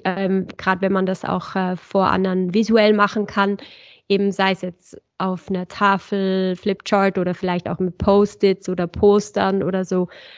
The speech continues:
Also ich denke, da kann man sehr viel machen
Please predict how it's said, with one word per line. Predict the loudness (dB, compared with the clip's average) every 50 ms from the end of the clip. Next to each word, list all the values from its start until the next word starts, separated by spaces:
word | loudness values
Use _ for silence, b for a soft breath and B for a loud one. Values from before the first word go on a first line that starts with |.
| B B
Also | -6 -4 -2 0 0 0 0
ich | 0 0 -2
denke, | 0 0 0 -2 -2 -4
da | -4 -4
kann | -4 -2 -2 0
man | 0 2 2 2 2 2 0 0 -2 -6 _ _ _ _ _ _ _ _
sehr | 4 6 6 4
viel | 4 2 -2 0 0
machen | 0 -2 -2 -4 -4 -4 -4 -4 -6 -8